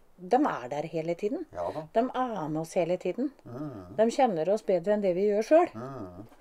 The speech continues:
Speaker 2: Ja.
Speaker 1: På en måte.
Speaker 2: Jeg husker i sånne gamle vitsetegninger,
Speaker 1: Mm.
Speaker 2: så satt det en på skuldra di,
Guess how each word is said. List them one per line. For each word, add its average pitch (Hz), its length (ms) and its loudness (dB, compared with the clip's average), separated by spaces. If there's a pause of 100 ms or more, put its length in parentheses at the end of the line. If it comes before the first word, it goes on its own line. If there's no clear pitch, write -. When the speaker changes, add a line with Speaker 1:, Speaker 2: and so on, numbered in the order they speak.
(160)
Speaker 2:
Ja. - 180 2 (320)
Speaker 1:
På 254 80 6
en 233 60 4
måte. 240 300 4 (160)
Speaker 2:
Jeg - 100 -6
husker - 300 -6
i 95 60 0
sånne 107 240 -8
gamle 113 760 -2 (160)
vitsetegninger, 101 1000 0 (140)
Speaker 1:
Mm. 262 140 -6 (380)
Speaker 2:
så - 120 -12
satt - 340 -4
det 117 140 -2
en - 120 -4
på - 120 -8
skuldra 95 480 -6
di, 107 220 -6